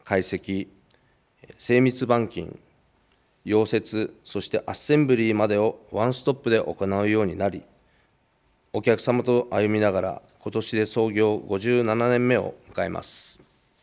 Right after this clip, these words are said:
本事業を通じて私たちが目指す社会実装と社会像とは何か。現在の日本が、えー、抱えている社会問題の中で、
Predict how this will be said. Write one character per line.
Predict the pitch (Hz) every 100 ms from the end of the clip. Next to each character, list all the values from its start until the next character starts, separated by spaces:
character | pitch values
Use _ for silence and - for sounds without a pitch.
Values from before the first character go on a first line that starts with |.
| _ _ - - _ - - - _ _ _ - _ - _ _ _ _ _ _ _ _ _ _ - - _ _ 165
本 | 175
事 | 131 139
業 | 131 101
を |
通 | 92 110 101
じ | -
て | 101 104 - -
私 | - 127 -
た | 127
ち | 98
が | 90
目 | 90
指 | 104
す | - 80 -
社 | - - - - 107
会 | 95 147 139
実 | 143 -
装 | 98 90
と | 95 - - -
社 | -
会 | - 113
像 | 104 90
と | 90
は | 87
何 | 92 92
か。 | - - _ _ _ _ _ _ _ _ _ _ - _ _ _ _ _ -
現 | 117 156 147
在 | 117
の | 101
日 | 104
本 | 113 123
が、 | 98 90 - 95
え | 87 87 82
ー、 | -
抱 | - 110
え |
て | 104 104
い |
る | 101
社 | 110
会 | - 131
問 | 139 147
題 | 120 87
の | 87
中 | 92 82
で、 | 90